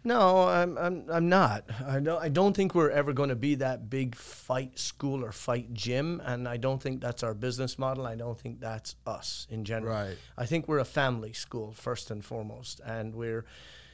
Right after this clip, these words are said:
Speaker 1: and hence where we've kept, we, we, we have a good retention ratio. When we get people, we kinda hold on to 'em for a
Speaker 2: Mm-hmm.
Speaker 1: long time because they like the environment and what's going on.
Speaker 2: Right.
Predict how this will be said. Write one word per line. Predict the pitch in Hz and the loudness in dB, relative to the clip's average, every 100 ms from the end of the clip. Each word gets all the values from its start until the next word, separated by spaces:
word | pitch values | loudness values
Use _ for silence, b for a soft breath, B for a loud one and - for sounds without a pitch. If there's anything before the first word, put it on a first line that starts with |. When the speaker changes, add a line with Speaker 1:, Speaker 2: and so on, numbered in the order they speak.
| B | B
Speaker 1:
and | 147 147 | -2 0
hence | 143 170 151 | 2 0 0
where | 143 139 | -2 -2
we've | 131 131 123 120 110 - | 0 -2 -2 -4 -10 -10
kept, | - 135 - - - | 0 0 0 -16 -14
we, | 135 147 | -4 -4
we, | 151 143 | -2 -4
we | 147 135 | -2 0
have | 143 127 | 2 0
a | |
good | 107 143 131 | -2 -4 -2
retention | 123 - 127 117 107 | -6 -4 -4 -4 -10
ratio. | 101 101 - 110 | -10 -8 -10 -10
When | 117 120 | -12 -10
we | 120 | -10
get | 127 143 - | -8 -10 -6
people, | 143 135 | -4 -2
we | 123 117 | -4 -4
kinda | 120 117 | -6 -6
hold | 104 120 | -6 -6
on | 107 117 | -6 -8
to | - 113 | -8 -12
'em | 110 107 | -12 -8
for | 113 120 | -2 0
a | |
Speaker 2:
Mm-hmm. | 113 | 0
Speaker 1:
long | 113 113 | -2 -4
time | - 110 | -4 -6
because | 110 110 131 | -6 -4 -4
they | 131 | 0
like | 127 131 | 2 0
the | 139 | 0
environment | 127 110 127 123 117 | -2 2 2 0 -4
and | 110 | -6
what's | 117 - | -6 -6
going | 123 117 | -8 -6
on. | 113 104 | -6 -6
Speaker 2:
Right. | 104 98 | -6 -6